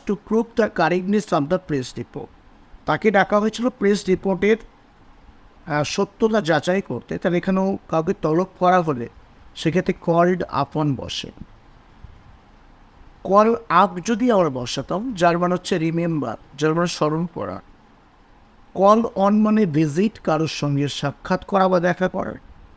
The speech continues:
আর call at মানে meet at a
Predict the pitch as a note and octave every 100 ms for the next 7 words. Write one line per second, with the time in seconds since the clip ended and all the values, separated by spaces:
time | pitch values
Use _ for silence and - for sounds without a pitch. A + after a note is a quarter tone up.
0 | _ - - - C#3+ D#3 D3 - F3+ G3+
1 | A3 - - F#3+ G3 A3+ G#3 C#3 C#3 C#3
2 | - - - - C#3 E3 G#3 A#3 G#3+ -
3 | - E3+ -